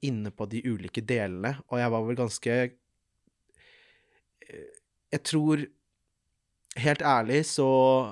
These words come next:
var jeg nok ikke helt sikker på at jeg skulle bli danser. Jeg ville veldig gjerne klare det, og jeg elsket det på en helt annen måte enn jeg gjør nå, men, eh, det er veldig sånn at jeg,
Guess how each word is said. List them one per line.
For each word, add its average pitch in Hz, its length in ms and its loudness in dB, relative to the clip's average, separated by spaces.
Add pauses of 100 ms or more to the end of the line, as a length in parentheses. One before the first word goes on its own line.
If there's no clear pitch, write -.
(500)
var 123 300 4
jeg 113 100 0
nok 120 160 -6
ikke 143 220 -4
helt 123 260 -2
sikker - 160 -8
på 123 80 -4
at - 80 -8
jeg - 80 -8
skulle 117 160 -6
bli 120 160 -2
danser. 127 400 -2 (960)
Jeg 120 160 0
ville 123 240 4
veldig 120 220 2
gjerne 110 240 0 (100)
klare 117 400 2
det, 131 140 4 (640)
og 120 160 4
jeg 117 220 0 (100)
elsket - 1000 -6 (120)
det 127 140 -2 (420)
på - 80 -4
en 113 80 -2
helt 120 160 -4
annen 107 160 -4
måte - 80 -12
enn 104 80 -4
jeg 104 140 -4
gjør 101 100 -6
nå, 110 140 -2 (180)
men, 110 160 -2 (880)
eh, 117 400 0 (1500)
det 135 240 2
er 131 140 6
veldig 123 260 4
sånn 117 160 0
at - 160 -4
jeg, 113 300 2